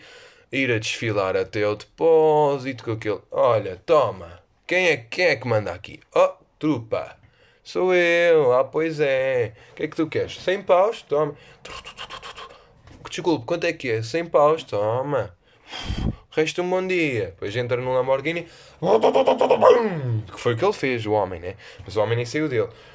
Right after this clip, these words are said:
O homem, quando arrancou, mandou ali uns toiros e uns rateres, que, pá, sinceramente, ele deve ter, pelo menos, tipo, eh,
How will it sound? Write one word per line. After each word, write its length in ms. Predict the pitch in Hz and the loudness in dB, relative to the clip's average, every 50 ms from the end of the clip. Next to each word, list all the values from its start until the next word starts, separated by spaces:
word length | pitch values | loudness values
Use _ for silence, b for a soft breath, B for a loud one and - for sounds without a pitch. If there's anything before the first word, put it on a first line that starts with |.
| B B | B B
O 60 | - 117 | 2 2
homem, 180 | 117 127 131 | 2 2 2
quando 240 | 117 135 139 139 143 | 2 2 4 4 4
arrancou, 640 | 143 143 156 143 147 143 - 160 165 175 180 180 B B B B B B B | 4 6 4 4 4 4 4 6 6 6 4 2 B B B B B B B
mandou 380 | - 120 127 139 139 165 170 175 | -2 0 0 2 4 4 4 4
ali 180 | 170 165 170 | 4 2 0
uns 200 | 165 156 143 - | -2 -2 -2 -4
toiros 480 | - - 170 170 165 160 147 147 131 131 | -2 2 4 4 4 4 2 0 -2 -2
e 40 | 151 | -2
uns 120 | 156 143 | -2 2
rateres, 640 | 143 156 147 147 147 170 170 175 185 185 - - - - - | 2 2 2 4 4 4 4 4 2 0 -4 -12 -14 -16 -10
que, 120 | - - 147 | -8 -6 -6
pá, 300 | - - - 110 - - | -6 -4 -2 -2 -2 -4
sinceramente, 720 | - - - 120 110 113 131 127 131 135 147 156 156 156 | -8 -8 -6 -4 0 2 2 2 4 2 2 0 -2 0
ele 120 | - 147 151 | 0 2 4
deve 180 | 156 160 156 | 4 4 4
ter, 360 | - - 160 156 160 160 156 B B B B B B B B B _ | 2 2 2 2 2 0 -2 B B B B B B B B B _
pelo 140 | - 139 156 | -2 0 2
menos, 200 | 175 196 190 175 | 2 2 0 0
tipo, 240 | - 190 160 151 - - - _ _ _ _ _ - | -4 -6 -8 -10 -12 -20 -20 _ _ _ _ _ 4
eh, 400 | 139 156 160 160 160 160 156 | 8 10 10 10 10 10 8